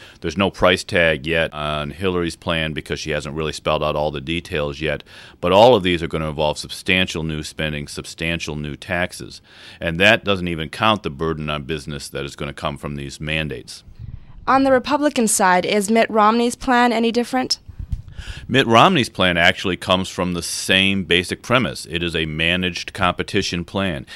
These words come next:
Speaker 1: He would also set up a connector which would regulate the health insurance industry and sort of serve as a unified market of health care. He also includes an individual mandate and vastly increased subsidies and increased spending.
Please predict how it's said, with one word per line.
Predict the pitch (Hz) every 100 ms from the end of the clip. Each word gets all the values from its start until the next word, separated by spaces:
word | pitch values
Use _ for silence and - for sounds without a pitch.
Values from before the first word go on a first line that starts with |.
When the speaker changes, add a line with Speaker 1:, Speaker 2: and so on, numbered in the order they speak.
| -
Speaker 1:
He | - 95
would | 92
also | 98 117 - 76
set | - 85 82
up | 80
a | 82
connector | - - 80 85 92 - 64 - - -
which | 82 78 -
would | 76 73 71
regulate | 82 85 82 78 78
the | 78
health | 82 80 76
insurance | 78 - 76 76 73
industry | 80 78 73 - 78 76 - - -
and | 82
sort | - 78
of |
serve | - 82 78
as | 78 78
a | 78
unified | 78 80 82 80 78 76 69
market | 73 76 76 76
of | -
health | 80 76
care. | - 76 69 - -
He | 95
also | 95 110 117 104
includes | 87 - 85 76
an | 71
individual | 71 87 82 80 78 82 76
mandate | 76 73 73 71 69 - -
and | - 80
vastly | 62 82 87 - 85 80
increased | - 82 78
subsidies | - 78 - 76 76 71
and | 78
increased | 76 - 73 -
spending. | 78 76 67